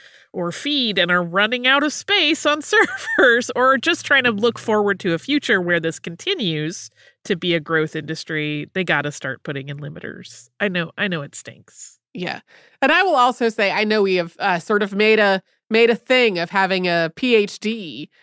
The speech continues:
Speaker 2: in S Y M H C, uh, for people who have listened to every single episode. That is something I would only occur-, encourage if, like, you super wanna do it. <laughs>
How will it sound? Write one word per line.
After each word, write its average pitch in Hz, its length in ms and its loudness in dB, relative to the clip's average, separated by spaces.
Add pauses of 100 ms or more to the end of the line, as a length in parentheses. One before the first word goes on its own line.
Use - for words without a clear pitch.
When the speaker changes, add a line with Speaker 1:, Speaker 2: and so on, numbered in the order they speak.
(160)
Speaker 2:
in 165 300 -2
S 170 200 -4
Y 160 180 0
M 156 100 -2
H 147 180 -6
C, 143 520 -8 (440)
uh, 160 280 2
for 165 180 -4
people 180 280 -4
who 175 100 2
have 175 180 2
listened 190 300 0
to 190 120 0
every 175 220 0
single 180 240 -4
episode. 165 500 -2 (640)
That 233 300 4
is 220 160 2
something 240 360 0
I 214 120 4
would 202 120 2
only 220 340 0
occur-, 226 280 0
encourage 226 640 2
if, 202 160 -2
like, 180 240 2
you 226 120 2
super 226 380 -2
wanna 202 300 2
do 175 200 -2
it. 160 220 -2
<laughs> 202 60 -2